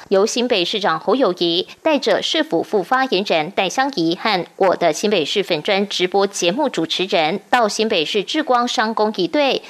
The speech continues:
和队员们一起操枪练习。在不到一个小时的密集训练之后，侯友宜成功完成抛枪，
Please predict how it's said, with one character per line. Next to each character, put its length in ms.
和 160
队 160
员 180
们 260
一 80
起 380
操 240
枪 220
练 180
习。 460
在 200
不 160
到 180
一 140
个 100
小 220
时 180
的 100
密 200
集 200
训 220
练 160
之 160
后， 480
侯 140
友 160
宜 160
成 220
功 200
完 160
成 180
抛 220
枪， 340